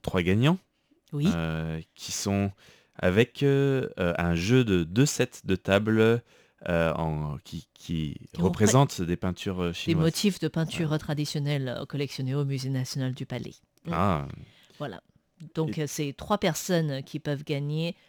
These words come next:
Speaker 2: chacun deux, euh, un set de deux, en fait.
Speaker 1: Voilà, c'est ça.
Speaker 2: Mm.
Speaker 1: C'est un lot de deux, deux sets de table.
Speaker 2: Voilà. Donc, euh, bon courage à, à tous les auditeurs qui souhaitent participer à ces concours. Vous êtes déjà nombreux, mais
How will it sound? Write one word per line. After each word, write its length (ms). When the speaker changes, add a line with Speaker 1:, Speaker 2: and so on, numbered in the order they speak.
Speaker 2:
chacun 420
deux, 240
euh, 640
un 140
set 260
de 140
deux, 240
en 80
fait. 260
Speaker 1:
Voilà, 220
c'est 140
ça. 120
Speaker 2:
Mm. 140
Speaker 1:
C'est 160
un 100
lot 220
de 100
deux, 400
deux 160
sets 160
de 120
table. 280
Speaker 2:
Voilà. 220
Donc, 320
euh, 340
bon 180
courage 440
à, 200
à 40
tous 160
les 180
auditeurs 420
qui 140
souhaitent 320
participer 800
à 80
ces 100
concours. 360
Vous 160
êtes 200
déjà 240
nombreux, 380
mais 180